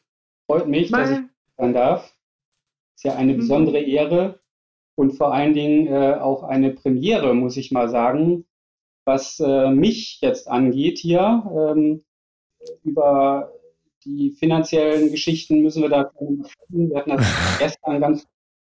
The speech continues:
Speaker 1: an, äh, gedacht. Äh, Face Reveal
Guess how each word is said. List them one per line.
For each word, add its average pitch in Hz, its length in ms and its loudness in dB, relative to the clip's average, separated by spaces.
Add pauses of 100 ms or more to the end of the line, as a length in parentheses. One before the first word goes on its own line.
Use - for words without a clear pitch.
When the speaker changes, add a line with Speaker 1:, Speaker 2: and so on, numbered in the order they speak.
(760)
Speaker 1:
an, 165 440 2
äh, 147 360 0 (160)
gedacht. 143 520 -4
Äh, 139 240 -8 (140)
Face 190 380 0
Reveal 170 800 2